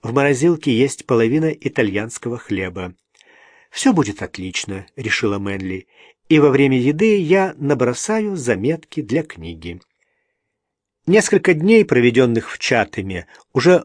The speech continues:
натолкнули ее на мысль, как дальше развить сюжетную линию.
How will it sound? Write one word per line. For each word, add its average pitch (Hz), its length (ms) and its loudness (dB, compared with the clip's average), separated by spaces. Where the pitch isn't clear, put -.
натолкнули 156 680 0
ее 104 360 0
на 107 100 -4
мысль, 151 400 -4
как 185 360 0
дальше 143 540 0
развить 120 640 -4
сюжетную 107 680 -4
линию. 78 480 -12